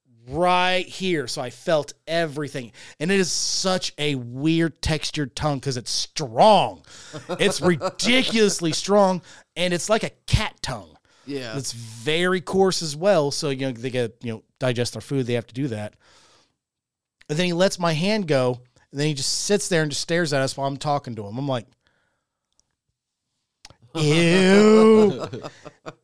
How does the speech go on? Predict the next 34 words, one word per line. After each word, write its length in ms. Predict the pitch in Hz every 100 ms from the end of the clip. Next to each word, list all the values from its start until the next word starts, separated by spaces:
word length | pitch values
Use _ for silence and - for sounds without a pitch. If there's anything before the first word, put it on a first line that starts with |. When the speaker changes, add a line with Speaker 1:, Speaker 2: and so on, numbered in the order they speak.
| _
Speaker 1:
It's 200 | 180 -
such 420 | - - 220 220
a 80 | 160
weird 640 | 127 117 143 190 214 190
feeling. 560 | - 175 202 165 127 120
Just, 240 | 131 -
like, 320 | 151 135 - - - _ _ _ _
it's 160 | 151 -
such 200 | 196 185
a 40 |
rare 280 | 147 160 170
opportunity. 440 | 156 - 185 190
Well, 140 | 147 135
fast 340 | - 165 160
forward, 520 | - 185 170 143 127 - _ _ _ -
like, 220 | 127 127
a 20 |
few 180 | - 143
year, 240 | 127 180 -
a 20 |
couple 220 | - 165
of 80 | 120
years 220 | 196 254
ago, 320 | 131 101 71 - _ _ _ _ _ _ _ _ _ - -
he 100 | 175
had 140 | 180
gotten 240 | 165 139
a 20 | 131
female 340 | 151 143 120
brown 300 | 104 117 110
bear 160 | 110 110
donated 460 | 113 107 90 80
to 140 | - 80
him. 180 | -